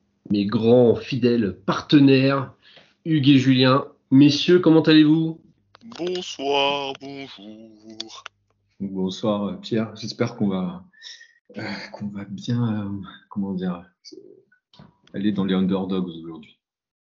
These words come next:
Speaker 3: Ça va être
Speaker 1: Bon,
Speaker 3: bien, bien,
Speaker 1: je,
Speaker 3: bien
Speaker 1: je,
Speaker 3: underdogs.
Speaker 1: je crois que vu les profils, on, on n'est pas trop mal. On, on est bien dans le thème. On va commencer tout de suite pour aller, euh,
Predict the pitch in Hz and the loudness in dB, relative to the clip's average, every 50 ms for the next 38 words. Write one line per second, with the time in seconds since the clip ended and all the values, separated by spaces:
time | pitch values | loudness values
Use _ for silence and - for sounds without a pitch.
0 | _ _ _ _ _ _ _ - - 92 95 92 104 120 135 127 123 117 110 98 | _ _ _ _ _ _ _ -16 -12 -10 -8 -2 0 2 4 4 4 2 0 -4
1 | 107 107 98 98 101 101 101 101 98 98 95 92 98 92 92 - - - - - | -4 -6 -4 -4 -2 -2 -2 0 0 -2 -2 -4 -4 -6 -6 -12 -18 -20 -20 -20
2 | - - - - - _ _ _ _ _ _ _ - 151 127 160 180 - - 220 | -20 -20 -20 -20 -20 _ _ _ _ _ _ _ -4 0 2 2 2 4 4 2
3 | 226 214 220 208 180 165 190 240 247 247 247 - 247 240 - - 262 254 247 226 | 2 4 2 0 0 2 2 2 2 2 0 -2 -4 -4 -2 -2 -2 -2 0 0
4 | 220 214 190 190 180 190 196 196 208 185 180 - - 208 160 151 135 127 127 - | -2 -2 -2 -2 -2 -2 -2 -2 -2 -4 -4 -4 -8 -6 -6 -4 -6 -8 -10 -10
5 | 143 151 - - 170 175 175 180 165 160 175 170 175 170 151 - - 156 143 135 | -10 -10 -8 -6 -6 -2 -2 0 0 0 -2 -2 -2 -4 -4 -6 -8 -8 -6 -6
6 | 123 - - - - - - - - - - - - 160 156 156 196 190 190 - | -8 -10 -14 -18 -20 -20 -20 -20 -20 -20 -20 -14 -8 -8 -4 -2 -2 -2 -2 -2
7 | 220 214 220 220 - - 240 - - 208 196 - - - 190 196 - - - - | -2 0 0 -2 -2 -2 -6 -6 -6 -8 -8 -8 -10 -10 -10 -10 -10 -12 -20 -20
8 | _ _ _ _ _ _ 147 156 151 147 151 151 151 151 156 165 170 170 170 165 | _ _ _ _ _ _ -6 -4 -2 0 0 0 0 2 2 4 4 4 4 2
9 | 156 135 131 127 127 | 2 0 0 -2 -4